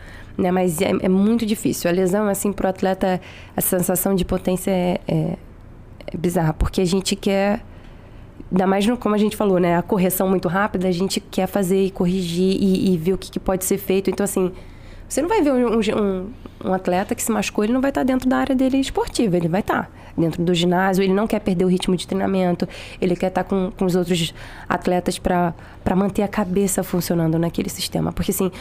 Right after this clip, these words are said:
quanto mais tempo você fica longe do ginásio, longe da rotina, você tem que ten-, treinar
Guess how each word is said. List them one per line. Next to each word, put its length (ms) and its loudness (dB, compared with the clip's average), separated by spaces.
quanto 240 -2
mais 200 2
tempo 200 -2
você 160 -2
fica 280 -2
longe 280 2
do 100 2
ginásio, 580 2
longe 220 2
da 100 2
rotina, 720 2
você 160 0
tem 180 -2
que 60 -4
ten-, 220 2
treinar 340 0